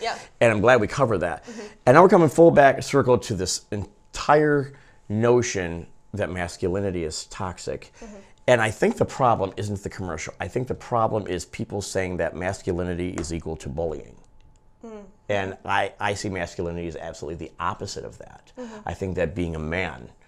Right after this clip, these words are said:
Speaker 2: being a woman too,
Speaker 1: Right.
Speaker 2: but being an adult, okay?
Speaker 1: Yeah.
Speaker 2: But I'm gonna talk about being a man because this is what it's about,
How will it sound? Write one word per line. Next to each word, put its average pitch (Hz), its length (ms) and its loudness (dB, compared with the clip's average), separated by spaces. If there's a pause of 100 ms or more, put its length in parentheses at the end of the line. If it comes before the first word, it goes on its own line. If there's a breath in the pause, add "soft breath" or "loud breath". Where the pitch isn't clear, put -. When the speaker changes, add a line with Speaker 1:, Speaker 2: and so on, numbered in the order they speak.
(640 soft breath)
Speaker 2:
being 123 160 2
a 104 60 2
woman 87 380 0
too, - 340 -10 (100)
Speaker 1:
Right. 226 180 -6 (140)
Speaker 2:
but 95 140 0
being 127 160 4
an 101 80 0
adult, 90 720 0
okay? 90 300 0
Speaker 1:
Yeah. 92 60 0 (200)
Speaker 2:
But 98 280 4
I'm 104 120 4
gonna 110 140 2
talk 107 140 2
about 90 120 2
being 90 160 0
a 87 40 0
man 87 280 0
because 85 180 -6
this 85 140 -6
is 90 80 -4
what 80 160 4
it's 76 140 -4
about, 98 360 4